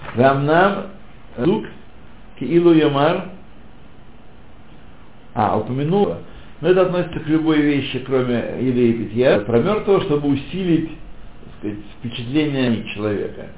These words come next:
И мицву похоронить его достойно. Поэтому, может быть, э, для мицвы ты можешь взять из Маасер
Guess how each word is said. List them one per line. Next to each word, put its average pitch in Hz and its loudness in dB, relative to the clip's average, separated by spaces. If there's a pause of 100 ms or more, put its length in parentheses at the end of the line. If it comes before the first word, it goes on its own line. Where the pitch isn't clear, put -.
(380)
И - -6
мицву 175 -2
похоронить 127 -2
его 143 2
достойно. 131 2 (460)
Поэтому, 156 6 (100)
может 160 8
быть, 135 0
э, 123 6
для 131 4
мицвы 170 -2
ты 147 0
можешь 127 4
взять 101 0
из 98 -6
Маасер 104 -2